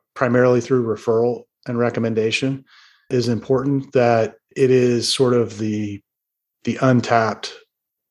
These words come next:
approach. And digital strategies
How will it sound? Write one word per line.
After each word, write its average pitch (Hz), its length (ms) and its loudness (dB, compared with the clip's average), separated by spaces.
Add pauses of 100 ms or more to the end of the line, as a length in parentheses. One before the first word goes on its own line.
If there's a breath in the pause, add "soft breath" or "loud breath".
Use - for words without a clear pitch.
(540)
approach. - 680 -4 (320)
And 117 520 -2 (480 loud breath)
digital 165 260 2
strategies 135 800 0